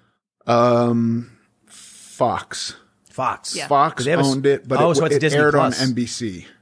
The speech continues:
Speaker 2: Really? So it'd be a Disney Plus show.
Speaker 1: I don't know.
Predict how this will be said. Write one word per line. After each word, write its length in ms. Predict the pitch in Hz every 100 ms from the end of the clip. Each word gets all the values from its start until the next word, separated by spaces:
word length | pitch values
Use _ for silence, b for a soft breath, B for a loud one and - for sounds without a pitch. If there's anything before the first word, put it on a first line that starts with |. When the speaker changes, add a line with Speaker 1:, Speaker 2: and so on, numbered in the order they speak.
| _
Speaker 2:
Really? 380 | 120 175 131 110 _
So 140 | - 147
it'd 80 | 135
be 80 |
a 60 | 135
Disney 300 | 110 131 131
Plus 260 | - 139 -
show. 240 | 110 87 _ _ _ _ 214 214 190 -
Speaker 1:
I 60 | 123
don't 140 | 104
know. 160 | 98